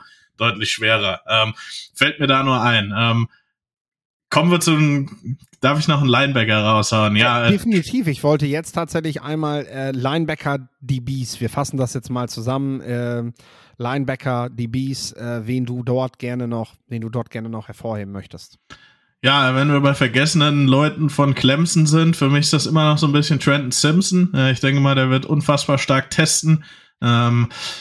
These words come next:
Speaker 1: einfach ein Athlet, jemand, den ich, der letztes Jahr so als Overhang gespielt hat, sich da mit Sicherheit ein bisschen wohler gefühlt hat, dieses Jahr als echter Inside-Linebacker das so ein bisschen lernen musste.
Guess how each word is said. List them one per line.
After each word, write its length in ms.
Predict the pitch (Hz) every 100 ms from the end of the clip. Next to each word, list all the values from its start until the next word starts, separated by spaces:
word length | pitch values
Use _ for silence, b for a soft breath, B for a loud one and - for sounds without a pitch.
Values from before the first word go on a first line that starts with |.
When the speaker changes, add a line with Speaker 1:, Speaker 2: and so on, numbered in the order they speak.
| B _ -
Speaker 1:
einfach 340 | 120 123 123
ein 100 | 123
Athlet, 540 | 113 120 113 123 131 127
jemand, 340 | 120 117 117
den 640 | 120 120 120 117 117 120
ich, 640 | 113 - - - - - -
der 120 | 127
letztes 340 | 127 147 165 156
Jahr 140 | 147
so 100 | 147
als 180 | 139 -
Overhang 540 | 151 170 165 160 156
gespielt 480 | 151 - 147 156 156
hat, 260 | 156 151 151
sich 140 | 123
da 360 | 135 139 143 127
mit 160 | 131 139
Sicherheit 320 | 151 165 139
ein 80 | 143
bisschen 260 | 147 139
wohler 300 | 120 160 170
gefühlt 400 | 156 151 165 156
hat, 200 | 156 147
dieses 280 | 143 139 135
Jahr 200 | 139 135
als 420 | 127 131 - -
echter 380 | - 131 - 127
Inside-Linebacker 920 | 151 165 156 143 135 139 143 143 143
das 180 | 139 127
so 60 | 127
ein 80 | 123
bisschen 280 | 131 131
lernen 340 | 113 127 156 147
musste. 480 | 151 170 - 175